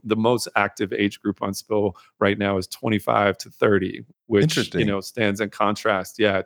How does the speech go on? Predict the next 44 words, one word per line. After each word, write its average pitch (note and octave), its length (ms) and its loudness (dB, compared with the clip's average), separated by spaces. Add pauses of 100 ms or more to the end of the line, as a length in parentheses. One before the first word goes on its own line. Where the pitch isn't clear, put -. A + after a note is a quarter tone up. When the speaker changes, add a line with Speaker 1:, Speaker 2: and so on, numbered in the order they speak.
(100)
Speaker 1:
to, G2 400 0 (340)
to A#2 100 -6
where G2+ 200 6
it A2 80 -2
was G2+ 180 2
at F#2+ 100 0
Twitter, G#2 280 2
where G2 80 0
it's F#2 100 -6
more G2+ 140 -6
thirty-five G2 500 -2
to G2 80 -14
forty-five G2 640 -2
right G2+ 180 -2
now. G2+ 320 -2 (380)
And A2+ 120 4
I A#2 40 4
think B2+ 300 0
they B2 180 6
are, B2 220 2 (200)
you A#2+ 120 2
know, G#2 360 2 (260)
all B2+ 180 4
the B2+ 80 2
feedback A2+ 380 2
is, G#2+ 240 0 (240)
"We B2+ 240 2
missed C3+ 380 0
the C3+ 100 4
community A#2 640 2
era G2+ 300 4
of G#2+ 160 0
social G#2+ 340 0
media. G#2+ 440 2
All A#2 200 6
Speaker 2:
Yeah. B2 60 4
Speaker 1:
we B2 120 2
got B2 360 -2
was A#2 200 4
algorithms A#2+ 680 2
and A2 100 2
influencers A#2+ 720 0
and A2+ 100 2
ads C3 460 2